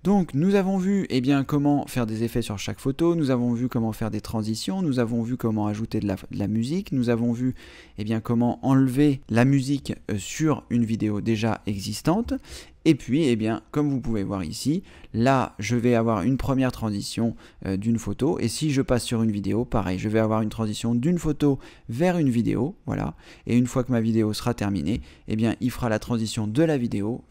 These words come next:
vers une nouvelle photo. Donc, si vous souhaitez faire des montages, eh bien, vous pouvez mixer les photos, les vidéos. Vous pouvez rajouter votre musique, éventuellement de la narration. Je pense que les deux sont compatibles, c'est-à-dire que vous pourrez à la fois mettre de la musique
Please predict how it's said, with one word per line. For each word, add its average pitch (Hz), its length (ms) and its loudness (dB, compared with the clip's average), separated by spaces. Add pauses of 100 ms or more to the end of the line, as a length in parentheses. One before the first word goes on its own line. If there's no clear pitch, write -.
vers 131 220 2
une 123 100 2
nouvelle 117 240 2
photo. 107 300 -6 (380)
Donc, 127 140 2
si 214 200 0
vous 196 100 2
souhaitez 170 340 2
faire 127 200 0
des 120 80 2
montages, 113 560 0
eh 117 100 0
bien, 117 300 0
vous 117 120 -2
pouvez 117 280 2
mixer 143 600 2 (220)
les 127 220 4
photos, 120 480 0 (120)
les 117 140 4
vidéos. 117 560 2 (260)
Vous 117 100 -4
pouvez 113 280 0
rajouter 104 460 -2
votre 104 260 -2
musique, 127 400 0
éventuellement 113 680 0
de 113 100 -2
la 101 100 0
narration. 107 640 0
Je 135 100 -2
pense 113 240 -2
que 110 180 0 (300)
les 110 140 0
deux 135 160 4
sont 120 160 0
compatibles, 104 480 -4
c'est-à-dire 107 360 -4
que 107 120 -8
vous 107 100 -8
pourrez 107 300 -2
à 107 80 0
la 123 100 2
fois 135 240 2
mettre 117 280 0
de 110 60 0
la 110 140 2
musique 117 380 2